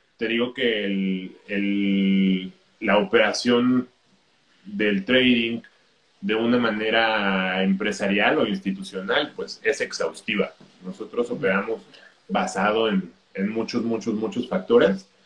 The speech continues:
por los cuales es muy importante delegar, tener gente que, que revise el mercado y tener gente que eventualmente opere por nosotros. El plan de acción para, para mí y para S F X, pues, es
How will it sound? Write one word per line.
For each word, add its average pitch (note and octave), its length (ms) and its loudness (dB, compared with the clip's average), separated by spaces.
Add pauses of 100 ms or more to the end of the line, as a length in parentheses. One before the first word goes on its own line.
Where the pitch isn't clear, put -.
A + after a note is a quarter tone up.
(240)
por G#2 160 0
los F#2+ 200 4
cuales A2+ 520 2
es G#2+ 160 -2
muy A#2 160 2
importante G#2 580 0
delegar, F#2 680 2 (280)
tener G2+ 340 0
gente G#2+ 560 0 (380)
que, F#2 460 -2
que F#2+ 540 4
revise G2 380 2
el A2+ 60 -2
mercado B2 580 2 (340)
y G2+ 120 -8
tener G2+ 320 -4
gente G#2 320 -4
que F#2+ 300 0
eventualmente C3+ 800 6
opere A#2+ 280 4
por A#2+ 220 0
nosotros. A#2+ 600 -4
El G#2+ 160 -16
plan D3+ 280 -2
de D3+ 80 2
acción C#3+ 480 -2 (440)
para, G#2 460 0
para G#2+ 240 0
mí B2+ 160 -2
y B2+ 60 -2
para A2 260 2
S G#2+ 180 -4
F A#2+ 260 0
X, D3 380 -6
pues, G2 200 -6
es G#2+ 260 -4